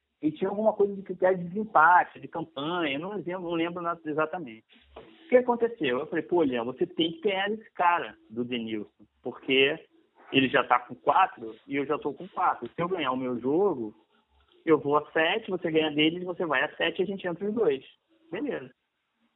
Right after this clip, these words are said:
Pô, aí o que que aconteceu? Eu posso, eu posso estar em-, errado na, na vitória ou no empate do Lian com o Denilson. O Lian pode confirmar isso depois.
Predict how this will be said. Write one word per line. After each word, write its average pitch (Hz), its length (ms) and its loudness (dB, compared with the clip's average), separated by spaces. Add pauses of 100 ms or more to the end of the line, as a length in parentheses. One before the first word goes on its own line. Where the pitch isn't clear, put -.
(200)
Pô, - 80 2
aí 247 160 4
o 254 60 -4
que - 100 -20
que - 80 -8
aconteceu? 208 640 0
Eu 165 80 4
posso, 202 280 2
eu 170 100 -4
posso 190 280 0
estar 190 220 0
em-, 180 240 -10
errado 156 400 0
na, 165 160 -4
na 151 120 0
vitória 151 380 2
ou 165 60 2
no 165 80 2
empate 147 400 2
do 147 100 -4
Lian 147 300 -2
com 156 140 -6
o 160 40 -6
Denilson. 135 300 -4
O 131 40 -2
Lian 131 200 2
pode 143 240 -2
confirmar 143 480 -6
isso 143 100 -12
depois. 110 400 -8